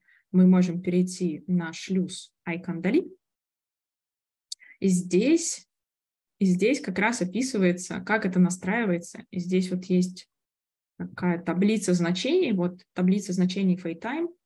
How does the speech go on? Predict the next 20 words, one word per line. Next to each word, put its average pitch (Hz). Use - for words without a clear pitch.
Чем 220
больше 202
цифра, 240
тем 208
дольше 202
будет 185
зажигаться 170
ваш 170
драйвер 180
от 185
нуля 180
до 175
ста. -
Вот, 156
можете 180
это 175
регулировать 165
через 175
эту 180
настройку. -